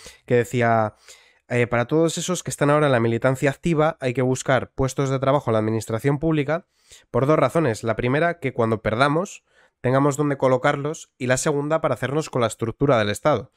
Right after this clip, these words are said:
Esto lo decía tal cual Errejón. Que eso, diréis, "¡Qué barbaridad! Menos mal que no pudieron". A ver, eso es lo que lleva haciendo el pesoe años.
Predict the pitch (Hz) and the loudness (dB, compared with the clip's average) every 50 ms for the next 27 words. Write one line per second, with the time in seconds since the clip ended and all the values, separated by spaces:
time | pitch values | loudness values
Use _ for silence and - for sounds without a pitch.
0 | _ _ _ _ _ _ - 170 196 180 - - 131 120 104 120 117 110 - 120 | _ _ _ _ _ _ 0 2 2 2 2 2 2 2 2 2 0 2 2 2
1 | 110 113 107 110 107 - 165 156 107 120 _ _ _ _ _ _ _ _ _ _ | 2 2 2 0 0 0 0 -2 -2 -4 _ _ _ _ _ _ _ _ _ _
2 | _ _ - 123 - - 170 156 - - _ _ _ _ _ _ _ _ _ _ | _ _ -8 -6 0 0 0 0 0 -6 _ _ _ _ _ _ _ _ _ _
3 | _ _ _ _ _ _ - 113 117 120 120 107 104 - - - 151 165 170 165 | _ _ _ _ _ _ -6 -4 -2 -2 -2 -2 -4 -8 -4 0 0 2 2 2
4 | 170 165 160 180 170 147 113 123 135 151 170 160 143 175 180 165 - 165 165 151 | 2 2 2 2 2 0 0 -2 -2 -2 -2 -2 -2 -2 -4 -2 -2 -4 -2 -2
5 | 165 165 160 160 147 120 101 90 _ _ - 104 113 135 127 95 - _ _ _ | -2 0 2 2 2 0 -2 -6 _ _ -8 -4 -2 -2 -2 -2 -6 _ _ _
6 | _ _ _ _ _ _ _ - 120 135 - 170 175 156 165 175 165 156 - 135 | _ _ _ _ _ _ _ -10 -8 -4 -2 0 0 0 2 2 0 2 0 -4
7 | 120 131 135 147 156 - - 170 160 160 151 151 143 - 131 123 - - - 147 | -2 0 0 0 0 0 -2 -2 0 0 0 0 0 0 -2 -2 0 0 0 0
8 | 160 180 190 - _ _ - 135 160 160 139 117 98 95 - - - | 0 0 -2 -4 _ _ -2 0 2 2 2 0 -2 -4 -8 -16 -18